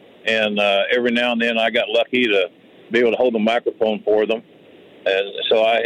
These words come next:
had a lot of experience with them and got to be great friends and so forth. It just, when I heard the news this morning, I said, "This cannot be true. It just cannot be true that a guy that's," hey, look, I'm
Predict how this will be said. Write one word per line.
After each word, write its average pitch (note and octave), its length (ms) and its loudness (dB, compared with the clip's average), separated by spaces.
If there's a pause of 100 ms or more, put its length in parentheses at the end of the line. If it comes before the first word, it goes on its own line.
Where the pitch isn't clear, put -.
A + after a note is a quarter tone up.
had A2+ 120 2
a A2 40 0
lot A2+ 160 2
of G#2+ 80 -10
experience A2 520 -2
with G#2 140 2
them G#2+ 140 -4
and G2+ 160 -4 (500)
got D#3 160 2
to B2+ 60 -6
be C#3 80 0
great B2 320 0
friends A#2 340 0 (480)
and G2 100 -14 (200)
so A2+ 140 2
forth. G#2+ 360 2
It G2 140 -8
just, B2+ 220 0 (560)
when A#2 120 2
I A#2 140 2 (220)
heard C#3+ 200 2
the A#2+ 80 0
news C3 260 2
this A2+ 180 -4
morning, A2+ 240 0
I A2 120 0 (120)
said, A2+ 140 0
"This D3 140 0 (120)
cannot C#3+ 300 0
be G2+ 140 -2
true. B2+ 340 0 (640)
It - 160 -4
just D3 320 0
cannot C3 480 0
be A2+ 120 -2
true G#2 480 2 (560)
that G#2+ 140 0
a G#2+ 40 0
guy B2 260 2
that's," - 260 -8 (560)
hey, B2+ 80 0
look, C3+ 260 2
I'm C3+ 160 0